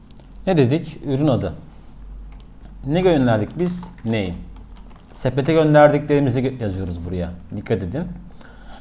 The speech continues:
Ee, buraya K T Y dedim.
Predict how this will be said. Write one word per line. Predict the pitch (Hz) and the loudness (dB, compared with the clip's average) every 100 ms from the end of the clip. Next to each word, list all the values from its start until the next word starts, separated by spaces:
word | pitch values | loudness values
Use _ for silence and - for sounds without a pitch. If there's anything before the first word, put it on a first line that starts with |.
| - - | -10 -2
Ee, | 113 160 | 0 2
buraya | 180 147 170 175 - - - - - | 6 8 8 6 -8 -16 -18 -14 -4
K | 120 110 | -2 0
T | 113 | 0
Y | 113 107 | 0 0
dedim. | 87 117 156 | -2 -4 -4